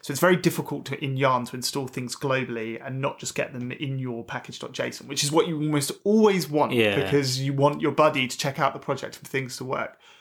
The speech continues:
Speaker 1: So y-, the default commands in Yarn a-, add it, and there are special commands in N P M you have to add some extra flags. But Yarn, Yarn's been amazing because it's basically lit a fire under them, and I think they've got a bit complacent, and they've started adding all these features, and then N P M are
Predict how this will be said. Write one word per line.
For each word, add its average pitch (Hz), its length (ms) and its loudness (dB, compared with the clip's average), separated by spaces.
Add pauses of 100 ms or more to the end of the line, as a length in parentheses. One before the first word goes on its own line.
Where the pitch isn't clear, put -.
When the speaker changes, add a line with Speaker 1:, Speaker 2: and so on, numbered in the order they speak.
(120)
Speaker 1:
So 131 340 2
y-, 147 180 4
the 156 160 0
default 175 400 4
commands 135 320 -2
in 131 60 -8
Yarn 127 340 -8 (120)
a-, - 100 -16 (120)
add 131 200 0
it, 110 180 -6 (380)
and 131 120 -2
there 135 200 6
are 135 100 6
special 160 380 2
commands 127 320 -4
in 131 80 -4
N 131 100 -6
P 135 100 -10
M 123 100 -6
you 120 80 -6
have 131 100 -14
to - 160 -6
add 143 160 0
some 160 160 0
extra 160 240 -6
flags. - 540 0 (360)
But 147 220 2
Yarn, 185 400 6
Yarn's 190 340 6
been 165 80 2
amazing 143 400 2
because 127 220 -4
it's - 140 -8
basically 135 420 0
lit 139 180 -2
a - 40 -6
fire 127 420 2
under 127 200 -4
them, 120 160 -10
and 117 100 -10
I 127 40 -4
think 127 160 -8
they've 123 160 -6
got - 160 -2
a 139 60 -4
bit - 180 -4
complacent, 139 580 -2
and 127 140 -6
they've 131 180 2
started 143 300 4
adding 143 180 4
all 156 120 2
these 139 160 0
features, 156 400 2
and 131 100 -4
then 135 100 2
N 143 160 4
P 143 140 -2
M 135 160 4
are 120 240 2